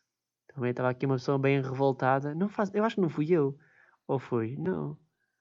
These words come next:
Não, eu acho que não fui eu. Não sei, não, não tenho bem certeza, mas já.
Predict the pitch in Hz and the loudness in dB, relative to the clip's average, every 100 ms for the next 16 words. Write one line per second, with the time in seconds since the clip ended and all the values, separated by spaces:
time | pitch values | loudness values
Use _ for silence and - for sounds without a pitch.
0 | _ _ _ _ _ _ _ - 139 120 | _ _ _ _ _ _ _ -2 2 4
1 | 120 123 135 123 139 135 127 - _ _ | 2 0 -4 -4 -2 -2 -2 -8 _ _
2 | _ _ _ _ 147 - 123 131 151 160 | _ _ _ _ -6 0 0 0 -2 -2
3 | 165 180 170 165 156 135 120 117 123 123 | 2 4 4 4 4 4 4 2 0 2
4 | 113 120 | 2 0